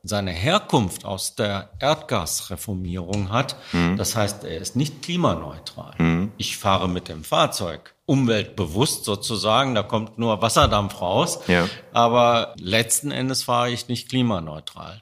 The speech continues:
Speaker 1: Trotzdem ist es richtig, genauso wie Sie es gesagt haben, dass die Industrie, auch Fahrzeuge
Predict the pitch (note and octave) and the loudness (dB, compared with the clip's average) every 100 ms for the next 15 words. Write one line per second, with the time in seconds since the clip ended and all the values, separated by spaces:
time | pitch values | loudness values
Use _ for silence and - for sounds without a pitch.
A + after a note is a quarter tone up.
0 | - C#3 D3+ G3 F3+ D3 D3 - E3 - | -4 0 2 4 4 2 2 2 2 2
1 | F3 - - - A2+ B2 D#3 C#3+ C3+ C3 | -2 -4 -14 -10 -2 0 2 0 -2 -2
2 | C3 B2 - G#2 B2+ F3 - - F2+ F#2+ | -2 -2 -2 -2 2 2 2 -6 -2 -2
3 | A#2+ B2 A2+ - G#2+ A2 G#2 - F3 G3+ | 0 -2 -2 -4 -2 -2 -2 0 0 -2
4 | - _ _ - G#2 G2+ G#2 F#2 - - | -6 _ _ -2 0 2 0 -2 -6 2
5 | C3 D#3+ E3 D#3 D#3 D#3 | 4 4 2 2 2 0